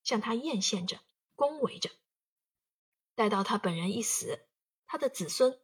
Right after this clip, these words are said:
承袭了他的爵位，旁人就不再因他是功臣的后裔而特加亲眼了。我二哥的剑衣、马褂、帷帽，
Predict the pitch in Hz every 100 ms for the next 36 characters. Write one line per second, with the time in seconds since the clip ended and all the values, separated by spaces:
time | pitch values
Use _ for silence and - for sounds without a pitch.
0 | _ - 190 220 - 208 185 - 214 -
1 | 165 196 226 - _ _ _ _ - 190
2 | 214 190 202 _ - 208 180 233 220 226
3 | 226 226 214 - 254 262 180 170 254 180
4 | 202 190 - _ - 180 - - 190 185
5 | 185 - 214 208 170 - - - _ _
6 | _ _ _ _ _ _ _ _ _ _
7 | _ _ _ _ _ _ _ - 262 311
8 | 269 277 269 226 302 247 214 240 247 -
9 | _ - 196 175 - 240 226 - _ -
10 | 175 214 262 -